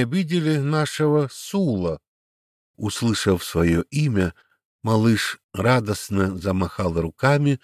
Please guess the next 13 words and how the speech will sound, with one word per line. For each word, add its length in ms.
и 100
загулил. 840
Потом, 400
как 200
следует, 640
умостился 920
на 200
локте 500
у 200
отца, 480
обхватив 680
рукой 380
шею. 640